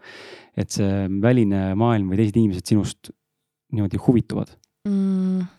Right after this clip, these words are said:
Speaker 2: just paar päeva tagasi ma käisin veel ühte podcast'i lindistamas, aga ma tihtipeale ütlen ära nendest asjadest.
Speaker 1: Mis podcast?
Speaker 2: Äh, Mull by Evelin Veermets.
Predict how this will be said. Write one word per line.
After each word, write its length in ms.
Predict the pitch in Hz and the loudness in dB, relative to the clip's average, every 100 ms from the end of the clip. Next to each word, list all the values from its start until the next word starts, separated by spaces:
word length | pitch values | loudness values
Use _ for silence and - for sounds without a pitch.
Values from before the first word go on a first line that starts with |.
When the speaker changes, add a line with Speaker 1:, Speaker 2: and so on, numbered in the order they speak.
| - _ _ _ _ _ | -20 _ _ _ _ _
Speaker 2:
just 420 | 208 220 - - _ | -4 -4 -4 -10 _
paar 240 | 214 202 | 0 2
päeva 160 | 190 185 | 0 0
tagasi 320 | 190 190 180 | 0 -2 -4
ma 80 | 180 | -6
käisin 380 | 180 180 180 - | -6 -4 -6 -6
veel 240 | - 185 196 | -6 -4 -6
ühte 160 | 214 | -8
podcast'i 920 | 226 220 214 - 214 - - 220 220 220 | -8 -6 -6 -8 -8 -10 -8 -6 -4 -2
lindistamas, 720 | 220 220 226 240 247 254 - _ - | -2 -4 -4 -8 -6 -8 -14 _ -6
aga 400 | 190 190 190 185 185 185 - _ _ _ - | -4 -4 -2 0 -2 -4 -12 _ _ _ -6
ma 80 | 208 | -4
tihtipeale 400 | 254 262 226 208 | -4 0 0 0
ütlen 240 | 208 185 | 0 -2
ära 160 | 185 190 | 0 0
nendest 360 | 202 220 247 277 | -2 -4 -6 -8
asjadest. 240 | 262 - | -8 2
Speaker 1:
Mis 160 | 131 - | 4 6
podcast? 400 | 123 - 107 - - _ _ _ | 4 2 -2 -6 -16 _ _ _
Speaker 2:
Äh, 260 | 190 185 | -2 0
Mull 640 | 185 190 196 202 202 202 208 - _ _ _ | 0 0 0 -2 -4 -4 -6 -12 _ _ _
by 160 | 185 175 - | -10 -10 -10
Evelin 540 | 190 185 190 202 214 | -8 -8 -8 -8 -8
Veermets. 720 | 208 - - - - - - | -10 -12 -14 -16 -20 -20 -20